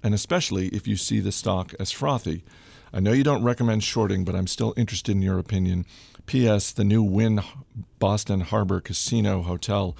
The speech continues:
in Everett is less than four miles from the city of Boston.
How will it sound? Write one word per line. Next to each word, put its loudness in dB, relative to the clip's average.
in 2
Everett 4
is 2
less 4
than 2
four 2
miles 0
from -2
the -2
city -2
of -2
Boston. -4